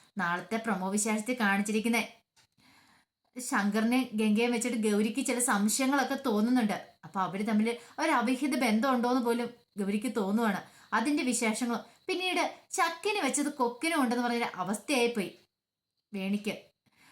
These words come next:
മുത്തശ്ശി ഒരു എട്ടിന് പണി വേണിക്ക് കൊടുക്കുന്നുണ്ട്. ആ വിശേഷങ്ങളൊക്കെയാണ് നാളെ നമ്മൾ കാണാൻ പോകുന്നത്. ഇന്ന് തന്നെ നമ്മൾ കണ്ടു ഗംഗേനെ വീട്ടിൽ നിന്ന് ഓടിക്കാൻ വേണ്ടിയിട്ട് കാപ്പിക്കകത്ത് വിങ് വിമ്മ് കലക്കി കൊടുത്തു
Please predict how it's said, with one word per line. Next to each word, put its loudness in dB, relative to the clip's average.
മുത്തശ്ശി -4
ഒരു 2
എട്ടിന് -2
പണി 2
വേണിക്ക് 2
കൊടുക്കുന്നുണ്ട്. 0
ആ -6
വിശേഷങ്ങളൊക്കെയാണ് 0
നാളെ 2
നമ്മൾ 2
കാണാൻ 2
പോകുന്നത്. 0
ഇന്ന് -2
തന്നെ 4
നമ്മൾ 2
കണ്ടു 2
ഗംഗേനെ -2
വീട്ടിൽ 0
നിന്ന് 0
ഓടിക്കാൻ 2
വേണ്ടിയിട്ട് 0
കാപ്പിക്കകത്ത് 2
വിങ് 2
വിമ്മ് 2
കലക്കി 0
കൊടുത്തു -2